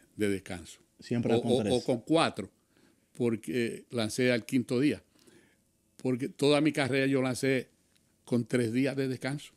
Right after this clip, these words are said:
Speaker 2: ¿Y por qué?
Speaker 1: Toda mi carrera.
Speaker 2: Pero entonces, ¿de qué, de qué estaban hechos esos brazos? De que ahora, si un pitcher no tiene cinco días, no lanza.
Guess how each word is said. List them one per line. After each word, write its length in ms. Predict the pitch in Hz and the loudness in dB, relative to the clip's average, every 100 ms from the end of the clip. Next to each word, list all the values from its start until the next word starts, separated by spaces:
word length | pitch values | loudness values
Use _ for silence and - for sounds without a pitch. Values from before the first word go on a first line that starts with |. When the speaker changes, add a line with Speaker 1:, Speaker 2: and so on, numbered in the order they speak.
| - | 0
Speaker 2:
¿Y 100 | 135 | 2
por 240 | 151 139 | 2 0
qué? 120 | 127 156 | 4 4
Speaker 1:
Toda 180 | 214 | 4
mi 120 | 196 185 | 0 0
carrera. 340 | 147 180 165 | -2 -2 -2
Speaker 2:
Pero 120 | 156 156 | -2 -2
entonces, 400 | 151 175 185 160 | 0 0 0 0
¿de 160 | 151 | -2
qué, 240 | - 202 - | -2 -2 -2
de 240 | 147 151 - | 0 0 2
qué 160 | 202 | 0
estaban 500 | 202 - 170 160 131 | 2 2 2 2 2
hechos 540 | 127 131 107 - 101 92 | 2 2 0 -2 -4 -2
esos 340 | 123 120 120 98 | -2 0 -2 -4
brazos? 680 | 98 98 90 - 95 - _ _ _ _ _ _ _ _ _ _ _ _ | -4 -6 -8 -12 -14 -16 _ _ _ _ _ _ _ _ _ _ _ _
De 260 | 120 180 185 | 4 6 6
que 160 | 185 | 4
ahora, 400 | 165 147 156 151 | 4 4 4 4
si 140 | 147 170 | 2 2
un 160 | 170 | 4
pitcher 320 | 165 165 165 156 | 6 6 6 2
no 140 | 147 | 2
tiene 200 | 156 151 | 4 2
cinco 440 | - 165 160 151 | 2 2 2 2
días, 160 | 151 156 | 2 2
no 140 | 156 | 2
lanza. 580 | 151 156 180 175 - - | 2 2 0 0 -2 -6